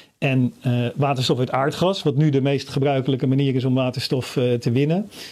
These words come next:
ehm, dat heeft een lagere zuiverheid van ongeveer vijfennegentig procent, met sporen van aardgas en biomassa. Dus dat moet veel meer gezuiverd worden.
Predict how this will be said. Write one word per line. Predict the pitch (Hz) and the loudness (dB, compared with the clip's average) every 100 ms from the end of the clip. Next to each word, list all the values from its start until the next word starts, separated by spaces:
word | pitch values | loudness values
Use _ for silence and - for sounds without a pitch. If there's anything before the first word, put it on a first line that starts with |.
| - _ - | -20 _ -2
ehm, | 143 143 139 135 | 2 2 2 0
dat | 156 170 | 0 0
heeft | 123 117 | 0 0
een | 147 | 0
lagere | 160 185 170 147 | 2 2 2 0
zuiverheid | 156 139 123 110 110 | 2 0 0 -2 -2
van | 143 | -2
ongeveer | 120 135 | 0 0
vijfennegentig | 135 170 175 147 120 120 | 2 2 2 0 0 -2
procent, | 117 - 110 101 | -2 -2 -2 -2
met | 113 104 | -4 -2
sporen | 147 143 139 | 0 0 0
van | 143 123 | 0 0
aardgas | 135 131 147 151 | 0 -2 -2 -2
en | 120 113 | 0 2
biomassa. | 143 135 135 135 165 | 2 2 0 0 -2
Dus | 143 131 | 0 0
dat | 165 | 0
moet | 156 143 | 0 2
veel | 165 | 2
meer | 135 123 | 2 0
gezuiverd | 127 143 147 117 | 0 0 0 -2
worden. | 113 101 101 | -2 -2 -4